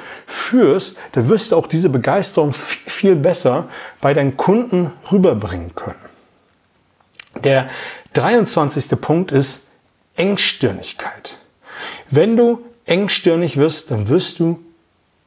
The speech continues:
auf kurz oder lang misserfolgreich. Denn schau,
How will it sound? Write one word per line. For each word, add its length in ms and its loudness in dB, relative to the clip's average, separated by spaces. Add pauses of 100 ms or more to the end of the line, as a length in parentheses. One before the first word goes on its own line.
(380)
auf 240 -14
kurz 380 -2
oder 120 4
lang 360 0 (400)
misserfolgreich. 960 -4 (1120)
Denn 240 2
schau, 240 0